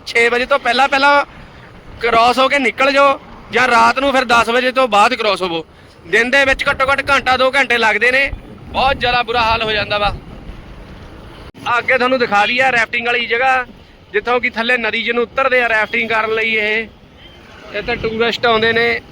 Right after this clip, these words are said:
ਇੱਥੋਂ ਰੈਫਟਿੰਗ ਹੁੰਦੀ ਆ। ਕੇਦਾਰਨਾਥ ਦਾ ਰਸਤਾ ਚਾਰ ਧਾਮ ਦਾ ਵੀ ਇਹੀ ਆ ਦੋਸਤੋ। ਇੱਥੇ ਬਹੁਤ ਜ਼ਿਆਦਾ ਦਿਨਾਂ ਦੇ ਵਿੱਚ, ਜੂਨ ਮਹੀਨੇ ਦੇ ਵਿੱਚ ਰਸ਼ ਹੁੰਦਾ ਤੇ ਜ਼ਿਆਦਾ ਤੋਂ ਜ਼ਿਆਦਾ ਲੋਕ ਆਉਂਦੇ ਆ ਮੱਥਾ ਟੇਕਣ ਲਈ, ਠੀਕ ਆ ਜੀ।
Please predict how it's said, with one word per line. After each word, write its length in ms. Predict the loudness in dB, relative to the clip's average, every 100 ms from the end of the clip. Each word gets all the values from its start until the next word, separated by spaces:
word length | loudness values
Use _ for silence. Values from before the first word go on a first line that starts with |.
| -20 -20 -20 -20 -18 -12
ਇੱਥੋਂ 220 | -2 0
ਰੈਫਟਿੰਗ 360 | 2 0 0 0
ਹੁੰਦੀ 280 | 0 0 0
ਆ। 280 | 0 -2 -6 -16 -14 -4
ਕੇਦਾਰਨਾਥ 640 | 0 2 2 0 0 0
ਦਾ 120 | 0
ਰਸਤਾ 340 | 0 0 -2 -4
ਚਾਰ 300 | -2 -2 0
ਧਾਮ 280 | 0 0 0
ਦਾ 100 | 0
ਵੀ 120 | 0
ਇਹੀ 300 | 0 0 0
ਆ 120 | 2
ਦੋਸਤੋ। 480 | 2 2 2 2 0 -8 -20 -20 -20 -6
ਇੱਥੇ 240 | -4 -2 0
ਬਹੁਤ 260 | 0 0
ਜ਼ਿਆਦਾ 340 | 0 0 0 0
ਦਿਨਾਂ 260 | 0 0
ਦੇ 80 | 0
ਵਿੱਚ, 180 | -2 -4
ਜੂਨ 320 | -4 -2 -2
ਮਹੀਨੇ 260 | -2 0 0
ਦੇ 80 | 0
ਵਿੱਚ 160 | 0
ਰਸ਼ 300 | 0 2 2
ਹੁੰਦਾ 280 | 0 2 0
ਤੇ 160 | 0 -4
ਜ਼ਿਆਦਾ 340 | -2 -2 -2
ਤੋਂ 140 | -4
ਜ਼ਿਆਦਾ 220 | -2 -2 0
ਲੋਕ 280 | 2 4
ਆਉਂਦੇ 180 | 2 2
ਆ 60 | 2
ਮੱਥਾ 280 | 0 -2 -2
ਟੇਕਣ 280 | -2 -2
ਲਈ, 220 | 0 -2 -4 -14 -20 -20 -20 -20 -20 -14 -8
ਠੀਕ 140 | -2
ਆ 80 | 0
ਜੀ। 240 | -2 -4